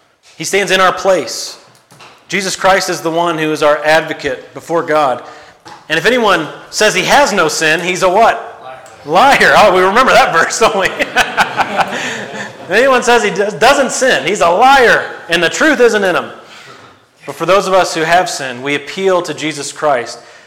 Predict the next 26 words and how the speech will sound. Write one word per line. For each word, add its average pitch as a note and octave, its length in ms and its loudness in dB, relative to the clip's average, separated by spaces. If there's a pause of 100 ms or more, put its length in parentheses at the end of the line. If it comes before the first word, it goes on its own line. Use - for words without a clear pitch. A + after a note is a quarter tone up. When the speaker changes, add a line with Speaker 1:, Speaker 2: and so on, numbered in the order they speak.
(380)
Speaker 1:
Hebrews F3 300 -4
seven E3+ 240 -2
twenty-five D#3+ 520 0
says, C3 220 -4
"Because C3+ 320 -10
Jesus D#3+ 320 -8
Christ D#3 300 -4
always E3+ 680 0
lives D#3 480 -2
to - 140 -12
make C3 260 -8
intercession E3 760 -4 (280)
for D3 180 -4
his C#3+ 100 -4
people." A#2 400 -14 (1000)
Why F3 180 4
is D4+ 140 0
Jesus A#3+ 280 -4
Christ A3 520 0 (600)
still C#4 400 4
alive B3+ 280 4
in A#3+ 100 2
the A3 100 2
heavenlies G3+ 520 2
right D3+ 180 2
now, C3+ 340 -4